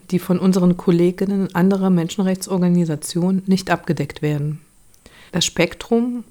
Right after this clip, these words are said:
unserer Kampagnen für den Schutz der Menschenrechte ist sehr breit gefächert. Es umfasst die Verteidigung der Rechte von Jugendlichen,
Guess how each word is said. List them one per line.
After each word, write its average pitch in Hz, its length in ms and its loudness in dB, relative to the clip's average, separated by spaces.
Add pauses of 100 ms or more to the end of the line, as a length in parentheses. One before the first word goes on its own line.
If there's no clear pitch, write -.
unserer 190 340 4
Kampagnen 185 640 0
für 185 140 -2
den 170 160 2
Schutz - 320 -2
der 170 140 0
Menschenrechte 202 800 -4
ist - 180 -12
sehr 185 120 2
breit 175 440 0
gefächert. 175 640 -6 (540)
Es 214 180 -4
umfasst - 580 -2
die - 60 -2
Verteidigung 185 640 0
der 170 160 0
Rechte 180 400 -4
von 175 240 0
Jugendlichen, 175 640 -2